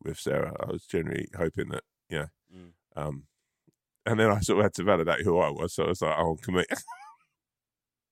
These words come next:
Speaker 2: You didn't say, you didn't fucking give your C V,
Speaker 1: Well,
Speaker 2: did you?
Speaker 1: no, I
Speaker 2: Did you
Speaker 1: just
Speaker 2: send him a, did you send him a link to Murder and Successful?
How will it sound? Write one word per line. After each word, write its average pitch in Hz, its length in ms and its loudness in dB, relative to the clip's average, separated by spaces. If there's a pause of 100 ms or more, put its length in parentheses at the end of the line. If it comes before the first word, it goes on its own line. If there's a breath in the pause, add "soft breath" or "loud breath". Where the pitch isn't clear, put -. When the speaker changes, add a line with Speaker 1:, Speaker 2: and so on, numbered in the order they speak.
(280)
Speaker 2:
You 151 240 2
didn't 147 240 4
say, 135 260 4
you 175 140 4
didn't 185 180 2
fucking 165 300 4
give 143 160 4
your 151 100 6
C 151 320 6
V, 139 100 4
Speaker 1:
Well, 123 160 8
Speaker 2:
did 101 160 -10
you? 95 200 -14 (200)
Speaker 1:
no, 202 240 6
I 127 120 8
Speaker 2:
Did - 20 8
you 190 80 2
Speaker 1:
just 208 100 10
Speaker 2:
send 233 160 8
him 220 80 4
a, 233 80 8 (140)
did 208 100 6
you 233 80 6
send 233 200 8
him 226 80 4
a 226 40 8
link 226 360 6
to 175 80 4
Murder 165 260 8
and 156 80 2
Successful? 156 680 0